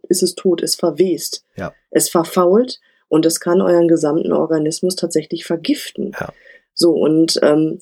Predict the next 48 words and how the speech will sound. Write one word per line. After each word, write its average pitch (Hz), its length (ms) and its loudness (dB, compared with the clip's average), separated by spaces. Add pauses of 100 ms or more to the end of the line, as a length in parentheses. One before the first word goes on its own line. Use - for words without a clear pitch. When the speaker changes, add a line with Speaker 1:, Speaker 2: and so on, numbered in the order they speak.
Speaker 1:
man 165 200 2
weiß 170 300 2
halt 170 220 2
nicht 175 160 0
an 165 60 2
den 160 160 2
Füßen, 233 600 0
wie 131 120 -8
gesagt, 143 440 2
wenig 127 320 -4
Substanz, 139 680 0
wie 156 180 -4
tief - 540 2
sowas 139 580 -2
geht. 135 280 -6
Speaker 2:
Ja. 175 60 -2
Speaker 1:
Ihr 175 100 4
habt 196 220 -2
da 196 80 2
Muskeln, 185 500 2
ihr 165 140 0
habt - 180 -8
da 185 100 2
Sehnen, 175 360 2
ihr 160 120 0
habt 165 220 -4
da 170 80 0
Knochen, 233 460 0
ihr 202 120 2
habt 196 160 -2
da 196 60 2
empfindliche 214 640 0
Bänder. 175 500 0 (540)
Und 170 160 4
wenn 170 240 6
die 254 340 2
betroffen 220 640 2
sind, 143 420 -2
tatsächlich 160 480 -2
durch 165 200 0
so 160 80 0
eine, 160 300 2
ähm, 147 160 0
tiefe 220 440 2
Erfrierung 160 600 2
eines 151 220 0
dritten 170 280 -2
Grades, 165 680 -2